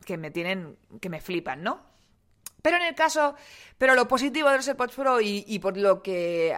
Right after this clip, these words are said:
a mí me gustan tanto es porque son muy cómodos. Para mí, como os he dicho, los más cómodos, eh, tipo IN-EAR que he visto, que he probado. Tienen un sonido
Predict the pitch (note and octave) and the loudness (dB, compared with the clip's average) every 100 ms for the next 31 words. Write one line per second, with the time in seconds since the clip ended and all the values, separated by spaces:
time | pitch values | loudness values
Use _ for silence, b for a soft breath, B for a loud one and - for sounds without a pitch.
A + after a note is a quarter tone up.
0 | - F#3 A3 A3+ A#3 A#3 G#3 A3 G#3 G#3+ | -4 -4 -4 -6 -6 -6 -2 -2 -2 -2
1 | G3+ G#3 G3 A3 G3 F#3 - - - A#3+ | -2 -4 -6 -6 -4 -4 -6 -10 -8 -6
2 | G#3 A#3 G#3+ G#3+ G#3 G3+ G3+ - _ G3 | -4 -4 -4 -4 -2 -4 -8 -18 _ 0
3 | F3+ G3 G#3 - F#3 E3+ E3 F#3+ E3+ - | 0 0 -6 -8 -6 -4 -4 -4 -6 -6
4 | E3 - E3+ E3+ F3+ F#3 - G3+ F#3+ F#3+ | -10 -8 -8 -6 -6 -6 -4 0 0 0
5 | - - F3+ E3 E3 G3 F3+ E3+ F3 G#3 | -4 -4 -4 -4 -6 -8 -6 -8 -6 -6
6 | D#4 G4+ b b b b G#3+ F#3+ F3+ G3 | -6 -10 b b b b -2 -2 -2 -8
7 | - C4+ A3 F3 E3 F3+ B3 E4 B B | -10 -10 -6 -4 2 2 2 -4 B B
8 | C4+ D#4 D#4+ - C#4+ E4 C#4+ F3 - | -8 -6 -6 -8 -6 -4 -2 -2 -6